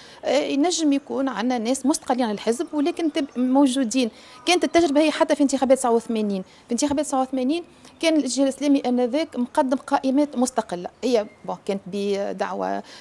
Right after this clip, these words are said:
آه، ولا بأمر من النظام آنذاك، ولكن كانت فما معناها م-، آه،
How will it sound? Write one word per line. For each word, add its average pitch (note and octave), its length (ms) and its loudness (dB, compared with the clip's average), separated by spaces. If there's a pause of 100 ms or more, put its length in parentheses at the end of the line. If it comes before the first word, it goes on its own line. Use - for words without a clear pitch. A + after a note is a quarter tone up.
(120)
آه، F#3+ 300 -2
ولا F#3+ 120 -2
بأمر G3 320 -4
من G3 120 -6
النظام G3+ 460 -2
آنذاك، F#3+ 460 -6
ولكن G#4 300 -2 (320)
كانت A4 320 0
فما C#4+ 440 -2
معناها A3 380 -4
م-، A3 220 -6 (360)
آه، G3+ 300 -4